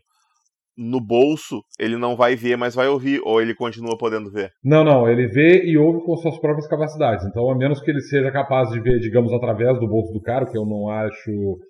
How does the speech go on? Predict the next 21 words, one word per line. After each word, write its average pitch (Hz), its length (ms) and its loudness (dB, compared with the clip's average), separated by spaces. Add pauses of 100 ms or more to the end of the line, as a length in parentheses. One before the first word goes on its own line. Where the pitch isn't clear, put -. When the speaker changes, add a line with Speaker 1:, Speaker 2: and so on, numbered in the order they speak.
(460)
Speaker 2:
ah, 107 60 -8
ah, 104 760 -4
que 117 120 0
haja 113 340 2
uma, 104 360 -6 (720)
até 117 220 -2
onde 160 120 2
eu 143 80 4
lembro, 131 220 2
não 123 80 0
existe 120 260 -4
nada 127 220 -4
que 127 100 -14
permita 117 300 0
que - 100 -18
faça 117 280 -6
i-, 107 260 -6
que, 110 100 -6
que 101 320 -8
faça 120 280 -4
isso. 139 260 -4